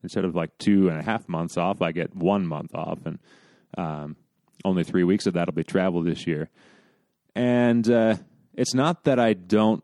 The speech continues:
love it, but it is different than what I used to do. Um, I, I think, uh, this is probably, um,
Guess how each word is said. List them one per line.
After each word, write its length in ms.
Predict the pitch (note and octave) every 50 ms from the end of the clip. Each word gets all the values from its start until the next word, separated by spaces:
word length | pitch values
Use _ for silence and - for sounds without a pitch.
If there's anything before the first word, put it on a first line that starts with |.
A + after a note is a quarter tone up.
| -
love 380 | G#2+ G#2 G2+ A2+ B2+ D#3 C#3+ F2+
it, 260 | D2+ C#2 - - E2
but 260 | - F#2 F2+ F2+ -
it 140 | - F#2+ F2
is 200 | G2+ G#2+ G#2 F#2
different 360 | - A2 A2+ G2 G#2+ G#2+ F2+
than 120 | G#2 G2+ G2
what 140 | G2 G2
I 60 | F#2 F#2
used 280 | F#2 F#2 F#2 E2+ -
to 60 | -
do. 240 | E2 G2 G#2 D#2+ C2 - _ _
Um, 420 | - E2+ D#2 D#2 D#2 D2+ D2 C#2+ - _ _ _ _ _ _ _ _ _ _ _ - - - -
I, 100 | F2 -
I 100 | - F2
think, 340 | E2 - G#2 G2+ G2 - -
uh, 220 | G2+ F2+ E2+ E2 - - -
this 120 | F2+ E2
is 100 | D#2+ F2+
probably, 480 | - F#2 F#2 F#2 F2+ E2 F#2 F2 E2+ D#2+ - _ _ _ _ _ _ _ - -
um, 140 | E2+ -